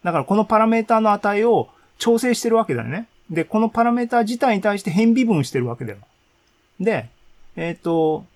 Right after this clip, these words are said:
で、僕のポイントはね、こいつとこいつは独立じゃないんだから、式的にこう、だからさっきけ-、結合したビーダッシュっていう一つの変数で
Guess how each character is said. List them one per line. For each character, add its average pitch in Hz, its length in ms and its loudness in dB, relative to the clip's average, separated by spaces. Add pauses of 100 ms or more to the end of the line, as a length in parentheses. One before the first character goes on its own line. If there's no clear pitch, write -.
(120)
で、 180 140 2
僕 180 220 -2
の 240 100 0
ポ 247 160 -2
イ 247 40 0
ン 233 40 -4
ト 254 80 -6
は 247 80 -4
ね、 294 160 -8 (240)
こ 294 240 -4
い 311 60 -2
つ - 120 -12
と 311 120 -6
こ 285 200 -6
い 277 60 -6
つ 285 100 -10
は 254 100 0
独 180 220 -2
立 240 140 -4
じ 240 80 -2
ゃ 226 40 0
な 220 140 0
い 208 60 -2
ん 147 60 0
だ 120 100 -4
か 117 100 -6
ら、 123 300 -2 (1700)
式 - 240 -10
的 220 120 -4
に 202 120 -4
こ 180 180 -2
う、 170 80 -4
だ 160 100 0
か 143 60 -2
ら 135 60 -6
さ 202 100 -4
っ 185 60 -8
き - 100 -20
け-、 170 160 -4 (180)
結 202 260 -2
合 254 220 -2
し - 120 -10
た 277 160 0
ビ 185 280 2
ー - 20 -2
ダ 277 120 0
ッ - 20 0
シ - 200 -8
ュ - 20 -8
っ 147 40 -10
て - 160 -10
い 117 120 0
う 120 100 0
一 277 220 -8
つ 208 100 -6
の 143 140 -2
変 143 200 -4
数 160 240 -4
で 151 280 -2